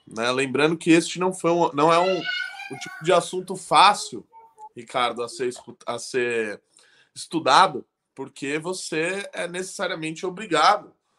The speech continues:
a ver o que tá se passando na Jovem Pan, o que tá se passando nas bolhas bolsonaristas do Twitter, então é uma, é, é algo que demanda um estudo, assim, terrível, né? Terrível, ardiloso, difícil,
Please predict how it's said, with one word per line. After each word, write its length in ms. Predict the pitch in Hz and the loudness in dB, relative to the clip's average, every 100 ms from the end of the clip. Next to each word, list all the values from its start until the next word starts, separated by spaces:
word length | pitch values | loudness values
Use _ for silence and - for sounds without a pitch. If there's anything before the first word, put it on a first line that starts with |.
| _ _ _ | _ _ _
a 140 | 151 | -6
ver 180 | 147 127 | -4 -2
o 80 | 147 | -4
que 100 | 143 | -4
tá 160 | - 151 | -8 -8
se 120 | - | -4
passando 400 | 180 185 151 156 | -4 -2 -6 -4
na 100 | 131 | -6
Jovem 380 | 117 120 196 208 | -6 -6 -6 -2
Pan, 600 | 180 190 185 165 135 110 _ _ _ | 2 4 4 4 2 -4 _ _ _
o 120 | 135 | -12
que 80 | 139 | -4
tá 180 | - 139 | 0 0
se 100 | - | 2
passando 480 | 147 147 - 147 143 | 0 2 2 0 0
nas 220 | 139 127 | -4 -4
bolhas 340 | 117 143 135 | -2 0 0
bolsonaristas 800 | 110 131 131 135 127 123 - 123 | -2 -4 -4 -4 -2 -4 -8 -10
do 100 | 120 | -12
Twitter, 540 | - 190 180 190 175 139 | -12 -4 -2 -2 -2 -4
então 340 | 123 135 165 | 0 4 6
é 80 | 175 | 6
uma, 460 | 175 180 180 151 _ _ _ _ | 4 4 2 0 _ _ _ _
é, 460 | 113 110 82 92 76 71 _ | -10 -10 -8 -8 -8 -12 _
é 80 | 104 | 0
algo 220 | 131 156 | 0 0
que 140 | 160 165 | -6 0
demanda 420 | 165 156 170 180 | 2 4 2 2
um 120 | 185 | 0
estudo, 580 | 170 - - 170 185 185 | -2 -8 -8 -6 2 4
assim, 720 | 185 - 170 185 185 156 123 _ _ _ _ - | 4 2 0 0 0 -2 -6 _ _ _ _ 4
terrível, 640 | 190 156 208 190 123 110 | 4 6 2 4 0 -2
né? 320 | 117 139 127 | 0 0 0
Terrível, 560 | - 151 147 151 117 127 | -2 -4 0 0 2 2
ardiloso, 920 | 147 151 160 131 156 180 165 139 123 | 2 0 0 4 6 8 6 4 -4
difícil, 960 | 127 - - 151 190 175 - 143 123 | -12 -14 -12 -6 -4 -4 -6 -4 -4